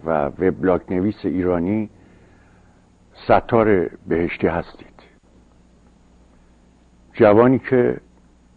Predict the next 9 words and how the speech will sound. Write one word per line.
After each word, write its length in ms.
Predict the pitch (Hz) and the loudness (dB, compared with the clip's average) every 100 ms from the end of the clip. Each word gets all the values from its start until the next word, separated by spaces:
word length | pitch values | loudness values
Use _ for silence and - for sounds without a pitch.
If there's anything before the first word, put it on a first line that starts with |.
| _ _ | _ _
جرمش 580 | - 139 160 139 120 110 - - _ _ _ | 4 6 8 6 4 2 -4 -12 _ _ _
این 180 | 139 156 | -6 -4
بوده 220 | 147 143 | -4 -6
که 160 | 131 143 | -6 0
در 300 | 135 131 107 - _ _ _ _ _ _ _ _ _ _ _ _ _ 95 | 2 2 0 -12 _ _ _ _ _ _ _ _ _ _ _ _ _ 2
وبلاگی 460 | 123 107 131 147 - - | 4 6 6 4 0 -4
که 100 | 107 | 0
داشته، 440 | 92 85 - 92 | 2 0 -2 -8
در 220 | - 113 | -2 -4